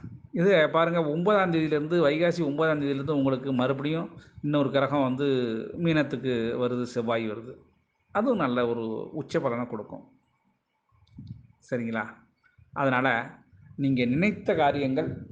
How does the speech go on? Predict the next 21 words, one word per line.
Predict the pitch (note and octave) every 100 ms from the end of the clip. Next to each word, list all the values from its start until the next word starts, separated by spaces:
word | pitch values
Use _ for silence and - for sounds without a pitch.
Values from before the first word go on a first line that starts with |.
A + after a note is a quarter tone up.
| -
நல்ல | C3 C3 F3
விதமா | F#3+ D#3 D3 D#3 - C3+
முடியறதுக்கு | C3 B2+ A2+ - - D#3 - - - -
இறைவன் | B2+ D3 G#3+ A#3 A3+ A3+ - -
அருள் | C#3 C3+ D#3+
உங்களுக்கு | D3 A#2+ B2 - A2
கிடைக்குதுங்க. | G2+ G#2+ G#2 - - - - - - - - - - - F3+
குலதெய்வ | A3+ A#3+ A3 G3 D3
வழிபாடு | B2+ D#3 E3+ C3+ A#2+ -
அவசியம் | B2 A#2+ B2 B2+ C3+ -
தேவை. | A2+ A2 A2+ -
யாருக்கு? | B2+ A#2 A2+ C3 - - - - - - - -
இந்த | B2 A#2
விருட்சக | C3+ G#3+ - G3+ D3
ராசி, | C3 B2 C#3
விருட்சக | A#2+ B2 - C#3+ B2
லக்னத்தில் | A#2 F3 F#3+ F3 C#3+
பிறந்த | A#2+ A#2+ A#2
அன்பர்களுக்கு | A#2 A#2 A2+ A2+ - A#2+ C3
குலதெய்வ | D#3 D3+ C3+ A#2
வழிபாடின் | A2+ B2+ A#2+ A2+ B2+ -